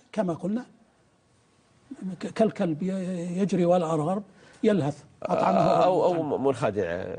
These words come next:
Speaker 2: دكتور،
Speaker 1: أو عاد
Speaker 2: بهذا ال-
Speaker 1: في، في بعض ال-، الخداعات لبعضهم، لكن أنا أتصور أنه مستوى الخداع لمن له شيء من الاطلاع، وخاصة فيما يجري اليوم في الشام وفي غيرها،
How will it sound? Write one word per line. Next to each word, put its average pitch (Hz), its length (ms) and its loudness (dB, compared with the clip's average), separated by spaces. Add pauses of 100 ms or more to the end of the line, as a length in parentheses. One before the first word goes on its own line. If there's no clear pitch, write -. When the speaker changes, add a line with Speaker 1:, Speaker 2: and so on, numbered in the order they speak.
(100)
Speaker 2:
دكتور، 269 160 0
Speaker 1:
أو 254 100 6
عاد 247 220 2
Speaker 2:
بهذا 269 380 4
ال- 247 80 0
Speaker 1:
في، 226 120 2
في 208 120 2
بعض 170 220 0
ال-، 165 300 -4
الخداعات 175 640 -2
لبعضهم، 214 380 2
لكن 226 280 2
أنا 233 160 0
أتصور 220 560 4
أنه 226 220 0 (260)
مستوى 202 400 4
الخداع 156 520 -4 (460)
لمن 170 320 2
له 214 220 4
شيء 226 280 0
من 202 180 2
الاطلاع، 185 540 -2 (300)
وخاصة 220 380 2
فيما 185 380 -2
يجري 170 180 -2
اليوم 160 320 2 (260)
في 160 360 0
الشام 156 460 0
وفي 160 220 -4
غيرها، 214 500 4